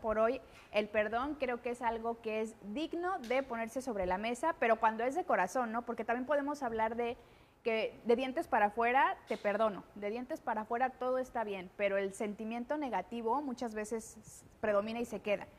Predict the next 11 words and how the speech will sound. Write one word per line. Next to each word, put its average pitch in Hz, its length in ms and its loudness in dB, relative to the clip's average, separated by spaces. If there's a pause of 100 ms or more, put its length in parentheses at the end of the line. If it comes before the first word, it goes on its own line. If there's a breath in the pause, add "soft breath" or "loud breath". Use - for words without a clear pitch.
(200 loud breath)
¿Qué 262 60 2
nos 294 160 0
podrían, 233 460 -2 (380)
eh, 190 280 -2
decir 190 280 0
al - 100 2
respecto? 196 480 -6
A 170 40 -4
ver, 180 100 -6
¿quién 214 160 -10
quiere 208 320 -6